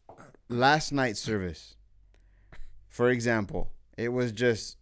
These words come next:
Pastor Trino and Sister Onice that were just leading us into worship. It was the third song in, and you just felt the presence of God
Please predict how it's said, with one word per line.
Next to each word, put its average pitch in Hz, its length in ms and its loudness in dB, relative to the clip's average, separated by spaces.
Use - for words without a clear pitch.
Pastor 123 320 2
Trino 120 540 0
and 107 100 -4
Sister 117 340 0
Onice 107 560 -2
that 110 260 0
were 110 140 0
just 107 440 -4
leading 117 400 0
us 110 160 -4
into 104 220 -4
worship. 95 480 -4
It 117 120 2
was 113 240 2
the 101 80 -2
third 123 340 2
song 120 320 0
in, 98 320 -2
and 113 260 2
you 123 140 4
just 127 340 -2
felt 127 480 0
the 117 100 -2
presence 107 480 4
of 95 200 -6
God 98 280 -2